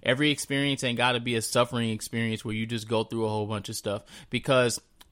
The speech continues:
the only good thing about suffering is that it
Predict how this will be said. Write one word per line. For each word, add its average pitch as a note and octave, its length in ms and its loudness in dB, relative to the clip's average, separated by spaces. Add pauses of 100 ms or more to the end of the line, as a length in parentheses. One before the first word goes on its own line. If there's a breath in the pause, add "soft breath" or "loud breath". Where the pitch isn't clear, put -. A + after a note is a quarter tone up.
the C3 180 4
only D3 240 4
good D3 320 2
thing C#3 320 0
about B2+ 460 2
suffering A#2+ 800 0 (140)
is A#2 400 -2
that A#2+ 360 2 (100)
it B2+ 240 0